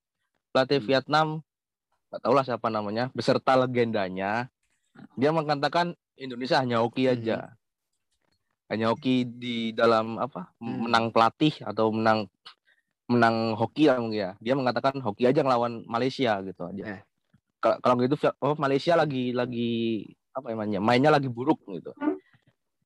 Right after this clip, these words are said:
Speaker 1: Dan legendanya Vietnam
Speaker 2: Ya, ya,
Speaker 1: mengatakan
Speaker 2: ya.
Speaker 1: kalau finalnya itu bakal Vietnam lawan Singapura. Dia prediksi Indonesia bakal dihajar
Speaker 2: Hmm,
Speaker 1: sama Singapura
Speaker 2: hmm.
Speaker 1: katanya.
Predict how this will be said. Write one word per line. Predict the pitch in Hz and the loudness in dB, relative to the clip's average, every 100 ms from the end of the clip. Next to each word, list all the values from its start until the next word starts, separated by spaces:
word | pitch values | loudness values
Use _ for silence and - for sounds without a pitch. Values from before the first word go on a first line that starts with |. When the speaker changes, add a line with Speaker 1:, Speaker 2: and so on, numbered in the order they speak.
| _ | _
Speaker 1:
Dan | - 151 208 202 _ _ _ | 0 2 2 -2 _ _ _
legendanya | 151 165 151 156 151 180 | 0 2 4 4 4 2
Vietnam | 180 170 170 180 | 0 -2 0 -2
Speaker 2:
Ya, | 208 | -2
ya, | 185 | 0
Speaker 1:
mengatakan | 151 131 139 180 | -2 0 -2 -2
Speaker 2:
ya. | 180 | -2
Speaker 1:
kalau | 156 - | -2 -2
finalnya | 156 143 143 147 175 | -2 2 2 2 0
itu | 214 | 0
bakal | 147 120 123 120 107 - _ _ _ | -2 0 0 -2 -2 -8 _ _ _
Vietnam | - 117 135 147 139 135 | -2 0 0 -2 -2 -6
lawan | 127 117 113 104 98 - _ _ _ _ _ - | -4 -2 -2 -4 -12 -16 _ _ _ _ _ -4
Singapura. | 139 160 165 135 147 160 _ _ _ _ _ _ _ _ _ _ _ _ _ | 0 2 2 2 0 -8 _ _ _ _ _ _ _ _ _ _ _ _ _
Dia | - 170 | 0 2
prediksi | 175 135 185 170 | 2 2 2 2
Indonesia | 131 131 | 2 2
bakal | 151 110 123 | 2 2 2
dihajar | 123 113 123 139 | 2 0 2 0
Speaker 2:
Hmm, | 120 | 0
Speaker 1:
sama | 117 | -4
Singapura | 113 110 104 127 107 | -6 -8 -6 -2 -2
Speaker 2:
hmm. | |
Speaker 1:
katanya. | 95 85 | -4 -12